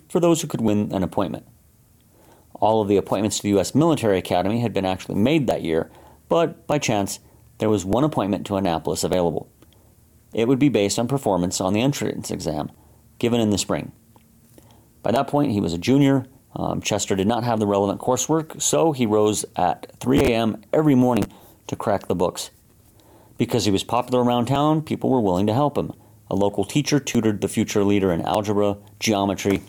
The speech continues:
history, geography, and grammar. The school principal even lent a hand. In the spring of nineteen oh one, the young man passed the entrance exam with the highest marks of all the applicants in that region. He won his place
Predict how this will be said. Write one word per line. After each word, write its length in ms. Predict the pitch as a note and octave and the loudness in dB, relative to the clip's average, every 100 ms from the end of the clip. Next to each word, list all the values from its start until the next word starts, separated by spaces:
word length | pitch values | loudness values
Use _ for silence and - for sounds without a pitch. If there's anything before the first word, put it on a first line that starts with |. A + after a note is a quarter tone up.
| - | -6
history, 580 | - C#3+ - G#2+ G#2 G2+ - - | -2 0 2 4 2 0 -12 -16
geography, 640 | - A2 G2 G2 F#2 E2+ - - | -4 0 0 0 -2 -4 -6 -6
and 160 | F#2 | -2
grammar. 360 | F2+ F#2+ F#2 D#2 - _ - _ _ | 0 0 0 -4 -8 _ -20 _ _
The 80 | - | -4
school 240 | - - G2 | -2 0 0
principal 580 | - E3 C3 G2 F#2+ - - | 0 0 0 -2 -4 -8 -2
even 340 | C3+ D#3 C3+ | 2 4 4
lent 180 | G#2+ G2+ | 2 0
a 60 | F2+ | 0
hand. 300 | F#2 D#2 - - - - - - - - - - - | 0 -2 -6 -18 -20 -20 -20 -20 -20 -20 -20 -12 -2
In 60 | A2 | 0
the 80 | |
spring 200 | G2+ C#3+ | 0 2
of 80 | C#3 | 2
nineteen 320 | A#2+ A#2+ B2+ | 2 0 0
oh 60 | A2 | 2
one, 320 | G#2+ C#3 E3 | 4 2 0
the 120 | - | 0
young 200 | A2 A#2 | 2 4
man 220 | A#2 A#2 A#2+ | 2 2 0
passed 340 | - A#2 - | -4 -4 -2
the 100 | A2 | -2
entrance 300 | A2+ A#2+ A#2 | 0 -2 -2
exam 340 | A#2 A#2 C3 | 0 0 2
with 140 | B2+ G2 | 0 0
the 80 | F#2+ | -2
highest 300 | A2+ B2+ - | -2 -2 -2
marks 400 | A2 B2 - - - - | -2 -2 -6 -16 -20 -6
of 160 | G2 F2+ | -2 0
all 260 | - B2+ | 2 2
the 160 | B2 A2+ | 2 0
applicants 520 | G#2+ A2+ G#2+ G2+ - | 0 -2 -2 -2 -4
in 400 | - G2 G2 F#2 | -4 0 2 2
that 220 | D#2 D2+ | 0 0
region. 400 | F2 F2 F2 - - - - - - - | -2 -2 -4 -8 -16 -20 -20 -20 -20 -8
He 120 | - | 0
won 340 | G#2+ G#2 B2 D3+ | 2 2 2 2
his 200 | C3 C#3+ | 0 -2
place 440 | - G2+ G2 - | 0 0 0 -4